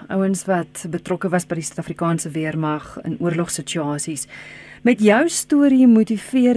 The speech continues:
jy ander om hulle stories te vertel. Maar kom ons begin by jou storie. Wat is jou storie?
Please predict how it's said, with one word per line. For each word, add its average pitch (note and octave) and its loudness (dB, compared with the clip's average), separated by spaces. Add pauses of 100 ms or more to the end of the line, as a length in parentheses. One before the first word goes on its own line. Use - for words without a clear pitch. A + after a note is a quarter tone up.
jy F#3+ 2 (100)
ander G3+ 2 (100)
om F#3 2
hulle F3+ 2
stories D3+ -6
te - -16
vertel. C#3 -10 (420)
Maar - -6
kom A#4 0
ons G4+ 0
begin F#4+ 2
by D4 6
jou D#3+ 0
storie. C#3+ -10 (100)
Wat D4+ 0
is F#4+ -2
jou E3+ 0 (100)
storie? D#3 -14